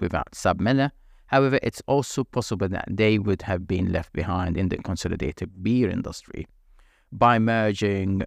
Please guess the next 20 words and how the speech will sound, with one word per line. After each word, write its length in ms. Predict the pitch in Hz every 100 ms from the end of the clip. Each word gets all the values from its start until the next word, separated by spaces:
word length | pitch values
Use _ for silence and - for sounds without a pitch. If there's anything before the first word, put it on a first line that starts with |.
| -
between 640 | 98 98 - 104 107 98 95
both 340 | 98 139 -
companies, 640 | - 110 - 65 67 82 -
Anheuser-Busch 1080 | 98 - 87 82 90 82 80 95 101 90 - -
and 160 | 92
SABMiller, 720 | - - 90 95 127 90 95 127 - - _ -
they 140 | 117
were 160 | 117 123
able 280 | 165 165 151
to 100 | 113
become 400 | 113 - 104 98
the 120 | 95
world's 300 | 98 98 110
largest 680 | 120 143 151 151 143 - 107
beer 160 | 113
company. 540 | - 92 85 87 92 92
This 260 | 113 -
merger 600 | 110 104 98 95 95 95 92
has 240 | 92 90
helped 420 | - 87 87 -